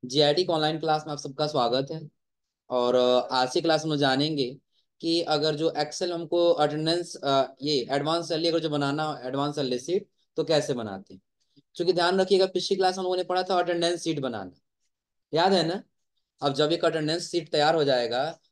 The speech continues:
तो उसी शीट के हिसाब से इतने लोग जो प्रेजेंट रहेंगे, उनका हमको क्या देना होगा?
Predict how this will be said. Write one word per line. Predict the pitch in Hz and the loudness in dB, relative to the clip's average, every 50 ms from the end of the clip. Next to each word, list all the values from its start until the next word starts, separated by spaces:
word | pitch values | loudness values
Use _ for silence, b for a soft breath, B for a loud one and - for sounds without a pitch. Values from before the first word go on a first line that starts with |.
| _ | _
तो | - - - | -18 -12 -8
उसी | 156 151 147 - 196 190 | -8 -8 -6 -6 -6 -6
शीट | - - - 190 190 190 | -6 -6 -4 -4 -4 -2
के | - 185 | -2 -2
हिसाब | 175 165 170 - 160 156 147 143 | -2 -2 -2 0 2 2 2 0
से | - - 170 | -2 -4 -4
इतने | 160 139 165 | -4 -2 -4
लोग | 170 170 165 | -4 -2 -2
जो | 147 156 156 | -2 -2 -4
प्रेजेंट | 151 - 151 139 131 156 160 170 160 | 0 0 0 0 0 -2 -4 -2 0
रहेंगे, | 160 147 143 139 135 131 143 151 160 165 - - _ _ _ | 2 2 2 2 0 0 0 0 -2 -4 -10 -18 _ _ _
उनका | 131 139 143 135 151 | -4 -4 -2 -2 -2
हमको | 147 147 147 151 | -4 -2 -4 -4
क्या | 147 165 160 | 0 0 0
देना | 156 160 165 175 | 2 0 0 0
होगा? | 180 190 175 156 131 101 90 - | 0 0 2 0 0 -2 -2 -8